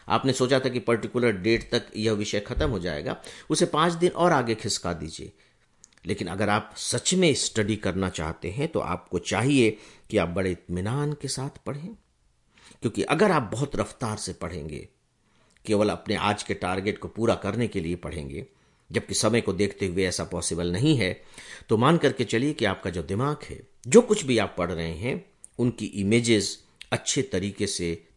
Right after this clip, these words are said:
तैयार नहीं करेगा। और study करने का जो मतलब होता है, वो यही होता है कि जिन बातों को मैं पढ़ रहा हूं, मेरा दिमाग उन्हें समझ रहा है, इंटरकनेक्ट करके उसे देख रहा है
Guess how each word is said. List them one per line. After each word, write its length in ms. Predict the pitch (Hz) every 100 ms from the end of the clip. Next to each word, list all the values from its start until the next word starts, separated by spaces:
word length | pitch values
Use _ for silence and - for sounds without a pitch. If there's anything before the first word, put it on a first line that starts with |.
| -
तैयार 460 | 98 85 87 90 82
नहीं 260 | 76 71
करेगा। 480 | - 52 50 - - _ _ _ _ _ _ _ _ _ _ - - - _ -
और 180 | 101 98
study 440 | - - 175 196
करने 320 | - 104 107
का 120 | 101 92
जो 160 | 90
मतलब 360 | 82 90 92 85
होता 260 | 80 -
है, 120 | 78 85
वो 180 | 82
यही 260 | 82 101 170
होता 320 | 135 107 95
है 220 | 104 135 233 - - - -
कि 260 | 107 - -
जिन 380 | 110 165 156 104
बातों 360 | 104 117 127
को 180 | 117 98
मैं 160 | 92 85
पढ़ 160 | - 82
रहा 220 | 80 78
हूं, 240 | 76 107 160
मेरा 260 | 107 98
दिमाग 420 | 87 90 92 92
उन्हें 180 | 82 80
समझ 420 | - 82 95 110
रहा 180 | 143 147
है, 220 | 156 165 240 _ _ - - -
इंटरकनेक्ट 920 | 139 151 156 147 - 123 143 - - -
करके 440 | - 117 - 113
उसे 320 | 92 92 92
देख 440 | 71 107 135 - 139
रहा 260 | 143 151
है 220 | 147 180